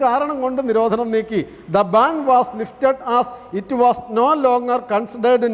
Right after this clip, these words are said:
necessary to continue it. നിരോധനം തുടരുന്നതിൽ ഒരു ആവശ്യവും ഉള്ളതായിട്ട് തോന്നിയില്ല. പിന്നെ എന്തിനായിരുന്നു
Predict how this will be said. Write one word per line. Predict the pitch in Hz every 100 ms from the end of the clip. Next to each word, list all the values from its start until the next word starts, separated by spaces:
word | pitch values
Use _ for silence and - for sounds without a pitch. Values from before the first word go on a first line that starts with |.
| 208
necessary | 190 262 277 285 294 294 - - - -
to | 247 247
continue | 294 311 294 247 240 277 269 240
it. | - - - - 165
നിരോധനം | 185 240 269 233 262 247
തുടരുന്നതിൽ | 196 202 247 269 247 208 233 208
ഒരു | 269 240 - - 170
ആവശ്യവും | 208 262 269 269 294 269
ഉള്ളതായിട്ട് | 226 240 226 214 226 226 262 214
തോന്നിയില്ല. | 196 220 240 208 170 160 196 165 - -
പിന്നെ | 208 233 214
എന്തിനായിരുന്നു | 233 320 320 311 302 294